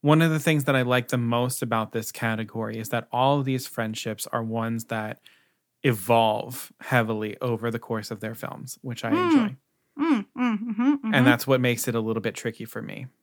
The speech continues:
Speaker 1: And the Golden Pua goes to Carl and Russell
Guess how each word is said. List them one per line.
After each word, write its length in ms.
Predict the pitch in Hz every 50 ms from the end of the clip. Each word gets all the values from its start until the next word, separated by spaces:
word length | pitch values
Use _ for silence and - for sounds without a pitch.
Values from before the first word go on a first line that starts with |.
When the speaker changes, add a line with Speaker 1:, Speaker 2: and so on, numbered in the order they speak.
| _ _ _ _ _ _ _ _ _ _ _ _ _ _ _ _ _ _ _ - -
Speaker 1:
And 180 | - 143 127 127
the 60 | 127
Golden 440 | 120 117 127 127 131 135 147 147 143
Pua 360 | 135 - 135 120 113 110 107 110
goes 340 | 117 117 117 120 127 - -
to 420 | - - 120 107 101 107 120 127 - _ _ _ _ _ _ _ _ _ _ _ _ _ _ _ _ _ _ _ _ _ _ _
Carl 480 | - - 135 131 135 143 143 143 147 147 -
and 200 | 135 123 120 113
Russell 520 | 113 110 107 - - 120 117 - 131 -